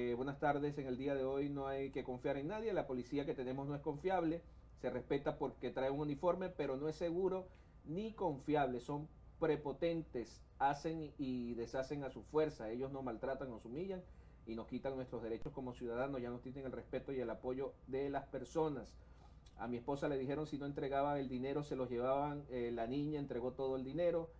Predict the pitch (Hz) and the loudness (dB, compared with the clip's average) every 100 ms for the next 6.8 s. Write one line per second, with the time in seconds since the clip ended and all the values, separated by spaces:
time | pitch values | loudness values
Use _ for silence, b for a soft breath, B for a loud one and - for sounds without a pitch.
0 | b b b - 120 127 135 143 131 120 | b b b -2 0 0 -4 -4 -4 0
1 | 127 143 156 135 120 120 127 135 131 - | 2 4 2 2 0 0 0 -2 -8 -14
2 | 107 113 113 117 107 107 117 131 135 127 | -4 -2 -2 -2 -2 -2 -2 0 0 -2
3 | - 127 123 117 127 139 151 156 127 117 | -2 -2 -2 -2 0 0 -2 -4 -4 -2
4 | 113 127 131 143 170 160 127 120 127 131 | -2 -2 0 0 2 2 0 -2 -2 -2
5 | 127 139 131 120 123 123 127 120 117 120 | -4 -4 -6 -4 -4 -2 -2 0 2 2
6 | 131 139 143 139 127 120 135 | 2 -2 -4 -2 2 2 2